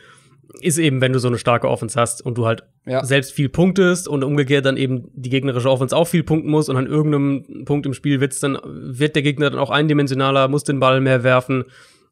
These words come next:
Speaker 1: ähm, und du kannst halt auch dann dich mehr auf den Pass Rush fokussieren, Run Defense wird ein bisschen weniger ein Punkt und du hast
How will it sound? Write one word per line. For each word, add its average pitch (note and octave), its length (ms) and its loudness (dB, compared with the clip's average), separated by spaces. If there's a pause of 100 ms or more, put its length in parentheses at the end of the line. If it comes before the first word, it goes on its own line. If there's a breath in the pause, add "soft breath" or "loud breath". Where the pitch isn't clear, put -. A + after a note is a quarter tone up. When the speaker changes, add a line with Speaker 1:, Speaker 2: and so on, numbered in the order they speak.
Speaker 1:
ähm, A#2+ 460 0
und C3 200 -4
du C3 40 0
kannst B2+ 320 -2
halt B2 100 -2
auch A#2+ 120 -4
dann A#2+ 400 -2 (120)
dich - 140 -10
mehr G#2+ 160 -4
auf - 80 -4
den - 120 -2
Pass C3 280 2
Rush C3+ 120 0
fokussieren, C3+ 680 -2 (480 loud breath)
Run C#3 200 2
Defense C3+ 320 -2
wird C3+ 120 -2
ein C#3+ 40 -8
bisschen C3+ 460 -4
weniger C3+ 720 2
ein C#3+ 160 -6
Punkt C#3+ 320 0
und C3+ 100 -4
du B2+ 80 -4
hast - 360 -4